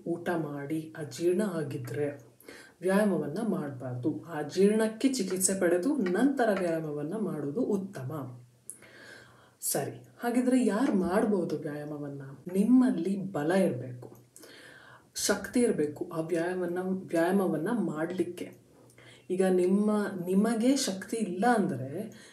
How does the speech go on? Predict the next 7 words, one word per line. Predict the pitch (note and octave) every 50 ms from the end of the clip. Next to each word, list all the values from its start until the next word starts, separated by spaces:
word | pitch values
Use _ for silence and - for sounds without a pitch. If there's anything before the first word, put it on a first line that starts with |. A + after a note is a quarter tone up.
| - - _ -
ನೀವು | F#3+ G3+ G#3+
ಸಾಹಸವಾಗಿ | G#3+ - - E3 D#3 E3+ G3 A3 A#3+ A#3+ - B3 A3+ A3 G3 F#3+ F#3+ G3
ವ್ಯಾಯಾಮವನ್ನ | F#3+ F#3 E3 D#3+ E3 D#3 D3+ D3 C#3 D3 C#3+ F3+ B3 B3+
ಮಾಡ್ಬಾರ್ದು | G#3 F3 D#3 D3+ D3+ D3 C#3 B2+ D3 C#3+ C#3 C3 B2 - F#3 A3+
ಅಂತ | A3+ G3 F#3 -
ಹೇಳ್ತಾರೆ. | C3+ C#3 C3+ B2 B2 - - - - - - - _ - - - - - - _ _ -
ಪ್ರತಿದಿನ | F#3 F3+ F3 - - C4 C4 - F#3+ E3+ D#3 D3+